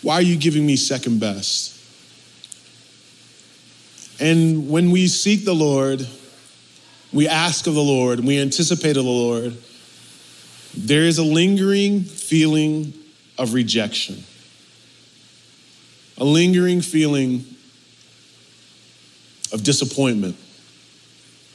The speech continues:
when you've asked and you've asked and you're not seeing what you believe God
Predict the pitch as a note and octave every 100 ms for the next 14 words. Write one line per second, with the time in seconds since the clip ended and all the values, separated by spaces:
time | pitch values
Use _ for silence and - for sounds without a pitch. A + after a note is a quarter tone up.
0 | - - B2 B2+ C3 C3 C3+ C3+ - -
1 | - - - _ _ _ _ - _ _
2 | - A2 A2+ A#2 A#2+ A#2 - - - -
3 | _ _ - - - - - - - A2+
4 | A#2+ B2 - C3+ B2 A2+ A2 G#2 - -
5 | - - - A#2 A2+ A2 A2 G#2 A2+ G#2
6 | G2 G2